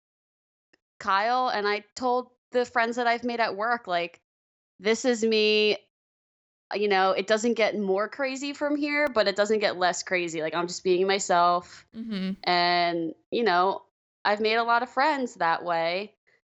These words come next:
Speaker 1: And I feel like it's not even necessarily about a lot. It's about quality over quantity at this point with everything, especially for me, at least with,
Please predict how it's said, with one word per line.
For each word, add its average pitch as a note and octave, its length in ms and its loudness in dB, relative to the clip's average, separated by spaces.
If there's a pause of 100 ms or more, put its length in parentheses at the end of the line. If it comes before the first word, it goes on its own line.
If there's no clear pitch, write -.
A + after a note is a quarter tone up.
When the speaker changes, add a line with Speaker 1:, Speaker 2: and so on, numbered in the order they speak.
Speaker 1:
And G3+ 140 0
I G#3 80 0
feel A3+ 200 -2
like A#3 200 -2
it's - 520 -8
not A3+ 260 0
even A3+ 220 -2
necessarily G#3 680 2
about F3 380 2 (420)
a F3+ 80 2
lot. D#3+ 400 0 (160)
It's F#3 260 -2
about F3 480 2
quality G3 840 -2 (160)
over F3+ 240 0
quantity F3 540 2
at F3+ 120 -4
this F#3 180 -2
point F#3+ 380 2
with F#3 260 0
everything, G3+ 840 2 (100)
especially E3+ 960 -2 (220)
for E3+ 120 -6
me, E3 200 -2
at D#3+ 140 0
least E3 280 -4
with, D#3+ 240 -2